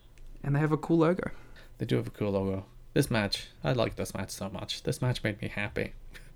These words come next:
Speaker 1: Mm.
Speaker 2: This match made me feel joy for the first time in so long. <laughs>
Speaker 1: Wow. And that's not even just because of Corona. <laughs> It's just in general.
Speaker 2: Yes, just in general. My, my empty, joyless life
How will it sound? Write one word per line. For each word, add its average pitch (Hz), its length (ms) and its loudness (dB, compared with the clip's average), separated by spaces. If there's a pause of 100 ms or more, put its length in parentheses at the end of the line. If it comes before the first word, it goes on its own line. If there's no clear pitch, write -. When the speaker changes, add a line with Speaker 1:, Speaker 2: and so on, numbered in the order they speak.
(440)
Speaker 1:
Mm. 143 280 2 (680)
Speaker 2:
This - 240 -4
match 143 260 6
made 156 200 12
me 139 100 12
feel 180 420 12
joy 151 600 12
for 151 140 10
the 143 80 12
first 156 380 12
time 151 340 12
in 233 120 6
so - 220 10
long. 165 460 12
<laughs> - 400 -2
Speaker 1:
Wow. 123 240 2 (500)
And 143 100 10
that's 165 180 12
not 190 100 12
even 151 140 12
just 135 80 8
because 139 240 10
of 131 260 10 (160)
Corona. 135 500 12 (800)
<laughs> - 40 -6 (380)
It's - 160 0 (180)
just 156 420 6 (100)
in 143 180 8
general. 131 480 4 (600)
Speaker 2:
Yes, 135 240 12
just 175 220 12
in 147 140 12
general. 113 540 10
My, 113 260 4
my 110 220 8
empty, 120 340 8
joyless 101 400 4
life 98 440 4